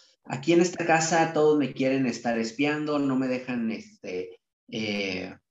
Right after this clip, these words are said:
hacer mi vida, este, me quieren encerrar, me quieren drogar por, por el uso de medicamentos y pueden llegar a fugarse de su domicilio, fugarse de, de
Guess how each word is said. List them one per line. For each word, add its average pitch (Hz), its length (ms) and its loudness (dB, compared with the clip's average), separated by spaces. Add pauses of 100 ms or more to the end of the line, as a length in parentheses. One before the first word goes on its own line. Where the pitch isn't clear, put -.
hacer 117 380 0
mi 117 220 6
vida, 143 560 2
este, 104 480 -6
me 104 160 -6
quieren 117 460 4
encerrar, 110 800 2
me 113 160 -2
quieren 113 560 -2
drogar 120 640 0 (200)
por, 104 280 -4 (600)
por 110 200 0
el 101 100 2
uso 113 160 2
de 123 60 4
medicamentos 110 720 0 (440)
y 135 580 2
pueden 143 280 6
llegar 123 240 6
a 127 60 2
fugarse 120 540 2
de 110 80 -2
su 107 140 -8
domicilio, 104 680 0
fugarse 113 640 0
de, 95 340 -4
de - 300 -10